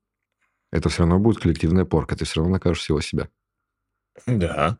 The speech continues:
Speaker 1: И
Speaker 2: А
Speaker 1: ничего
Speaker 2: как,
Speaker 1: с этим
Speaker 2: как
Speaker 1: не, и
Speaker 2: вот,
Speaker 1: ничего с этим
Speaker 2: э,
Speaker 1: не
Speaker 2: слушай,
Speaker 1: поделаешь.
Speaker 2: а если, если его отлучить от алкоголя? Ну, блин, это я тоже себя накажу.
Speaker 1: Мгм.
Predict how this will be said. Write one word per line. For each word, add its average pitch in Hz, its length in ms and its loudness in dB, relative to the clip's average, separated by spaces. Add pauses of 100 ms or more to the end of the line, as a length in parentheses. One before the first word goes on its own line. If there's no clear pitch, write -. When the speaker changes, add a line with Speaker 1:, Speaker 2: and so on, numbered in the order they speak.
Speaker 1:
И 87 160 4
Speaker 2:
А - 80 4
Speaker 1:
ничего 139 120 8
Speaker 2:
как, - 20 8
Speaker 1:
с 160 80 4
этим 104 140 6
Speaker 2:
как 143 140 6
Speaker 1:
не, 185 60 4
и - 0 -
Speaker 2:
вот, 135 100 4
Speaker 1:
ничего 113 200 4
с 110 40 4
этим 147 100 6
Speaker 2:
э, - 20 4
Speaker 1:
не 123 60 4
Speaker 2:
слушай, 135 240 6
Speaker 1:
поделаешь. - 20 2
Speaker 2:
а 117 240 6
если, 147 300 4
если 131 460 2
его 117 180 2
отлучить 107 500 -2
от - 120 -12
алкоголя? 85 440 -6
Ну, 113 120 2
блин, 82 260 -2
это 62 180 -6
я 120 80 -2
тоже - 220 -10
себя 85 200 -10
накажу. 76 260 -18 (640)
Speaker 1:
Мгм. 67 360 -4